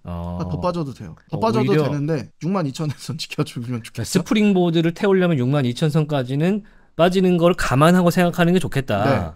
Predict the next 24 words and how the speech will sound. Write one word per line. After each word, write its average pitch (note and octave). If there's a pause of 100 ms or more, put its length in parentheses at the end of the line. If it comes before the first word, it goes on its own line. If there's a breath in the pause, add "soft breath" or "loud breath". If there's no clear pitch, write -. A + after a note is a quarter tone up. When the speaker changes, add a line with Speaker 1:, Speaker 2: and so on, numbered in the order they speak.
Speaker 2:
그러니까 C#3
여기서, F#3+
여기까지 F#3+
빠져도 G#3+
이상하지 F#3
않다는 B2
거죠. A2
Speaker 1:
이렇게 C#3+
띠용 F3+
하려면은 E3
Speaker 2:
어, G3+
그렇죠. A#2
Speaker 1:
육만 D3+
이천 B2+
선이 E3+ (100)
터치하는 F#3
것도 D#3
나쁘지 D3
않은데 B2+
거기만 C#3+
Speaker 2:
네. -
Speaker 1:
잘 D3
지켜준다면. G2+
Speaker 2:
네. A2